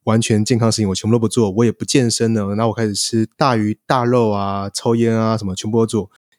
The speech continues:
应该不会嘛，因为你应该会，会觉得说健康可能是长期的事情，是一辈子的事情，那我可能是要持续做的，变成我生活的一部分。那其实资安也是一样，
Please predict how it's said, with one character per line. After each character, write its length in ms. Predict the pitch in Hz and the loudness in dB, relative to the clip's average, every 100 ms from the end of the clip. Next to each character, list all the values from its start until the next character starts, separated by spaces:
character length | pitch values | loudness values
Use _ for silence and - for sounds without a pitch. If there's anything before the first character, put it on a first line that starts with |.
| - | 0
应 60 | |
该 80 | 196 | 0
不 140 | 220 117 | 0 -2
会 160 | 117 | -2
嘛， 140 | 90 - | -4 -2
因 100 | 151 | 2
为 40 | |
你 100 | 160 | 2
应 80 | 107 | 2
该 200 | 104 135 | 0 2
会， 160 | 139 135 | 2 2
会 160 | - | 0
觉 80 | 120 | 0
得 60 | 101 | 0
说 180 | - 117 | 0 0
健 180 | 120 | 0
康 160 | 107 107 | 0 -2
可 100 | 101 | -2
能 140 | 92 | -4
是 300 | 92 110 101 - _ | -2 0 -2 -4 _
长 260 | - 113 127 | 0 2 2
期 140 | - | 0
的 100 | 104 | 0
事 160 | - 110 | 2 0
情， 180 | 98 | 0
是 120 | 90 - | -2 -2
一 160 | 120 | -2
辈 180 | 123 113 | 0 0
子 140 | - | -2
的 60 | 92 | -2
事 200 | - 110 | 0 0
情， 180 | - - 113 | -2 -8 -4
那 140 | 113 | -2
我 100 | 95 | -2
可 140 | - | -6
能 80 | 90 | -6
是 140 | - 104 | -4 -2
要 40 | |
持 220 | - - | 0 -2
续 140 | - 101 | -2 -4
做 180 | 104 | -4
的， 100 | 80 - | -6 0
变 120 | 120 | 0
成 160 | 104 98 | 2 0
我 120 | 92 | 0
生 200 | - 98 | -2 -2
活 120 | 95 | -4
的 100 | - | -6
一 60 | 95 | -8
部 180 | 107 | -10
分。 220 | 98 104 90 _ | -8 -10 -10 _
那 80 | - | -2
其 100 | - | 0
实 60 | 104 | -2
资 240 | - 120 | 0 2
安 180 | 113 110 | 2 0
也 160 | 98 - | -4 -4
是 220 | - 107 | -2 -2
一 120 | 92 | 0
样， 180 | 101 | -2